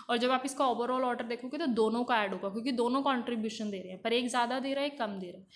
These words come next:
तो वो हमें कैसे पता चला? वाई ज़्यादा दे रहा है, but जब हम टोटल overall ऑर्डर देखेंगे दोनों को पावर्स जो हैं उनको ऐड कर देंगे। So it will be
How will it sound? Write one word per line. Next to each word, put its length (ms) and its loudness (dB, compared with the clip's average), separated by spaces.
तो 80 -2
वो 400 -2
हमें 240 -4
कैसे 260 -2
पता 240 -2
चला? 300 -2
वाई 280 4
ज़्यादा 320 2
दे 180 0
रहा 100 -2
है, 80 -2
but 140 -4
जब 160 -8
हम 140 -2
टोटल 360 -4
overall 500 -4
ऑर्डर 200 -4
देखेंगे 360 -6
दोनों 320 -4
को 300 -4
पावर्स 340 6
जो 200 -2
हैं 160 -6
उनको 300 -4
ऐड 260 2
कर 120 -12
देंगे। 360 -20
So 100 -10
it 220 -4
will 140 -4
be 100 0